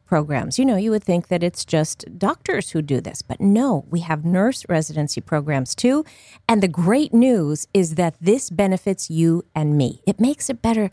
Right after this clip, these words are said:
for we, the patients, and, and that <laughs> is really what everybody wants. So without further ado, we're going to get the program started, and we're going to meet Jackie Garavito. She's the manager of clinical programs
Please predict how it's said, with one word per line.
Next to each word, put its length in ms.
for 180
we, 400
the 140
patients, 560
and, 240
and 220
that 300
<laughs> 0
is 340
really 380
what 160
everybody 500
wants. 440
So 160
without 400
further 300
ado, 260
we're 140
going 160
to 80
get 160
the 80
program 420
started, 560
and 180
we're 200
going 220
to 60
meet 260
Jackie 580
Garavito. 760
She's 340
the 100
manager 400
of 180
clinical 380
programs 680